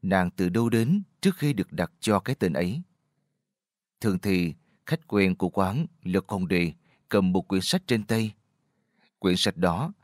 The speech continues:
họ hờ hững đặt lên mặt bàn, bìa sách ố vết rượu vang. Leçon de Mandore, Les Illuminations, Les Barriques Quatre Mystérieuses. Nhưng hồi đầu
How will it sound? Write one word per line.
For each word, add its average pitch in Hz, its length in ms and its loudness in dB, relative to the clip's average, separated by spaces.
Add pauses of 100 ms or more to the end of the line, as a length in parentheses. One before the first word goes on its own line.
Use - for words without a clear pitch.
họ 92 300 2
hờ 87 220 2
hững 87 320 -2 (100)
đặt 95 260 -4
lên 143 160 0
mặt 90 200 -6
bàn, 82 320 -2 (340)
bìa 90 240 2
sách - 260 0 (180)
ố 104 220 2
vết 180 140 2
rượu 82 300 0
vang. 104 220 0 (1160)
Leçon 107 600 2
de 90 80 6
Mandore, 92 540 2 (640)
Les 113 200 2
Illuminations, 98 1080 4 (600)
Les 107 180 2
Barriques 95 420 2 (100)
Quatre 131 180 0
Mystérieuses. 95 1000 -2 (1400)
Nhưng 147 160 0
hồi 101 160 2
đầu 87 280 2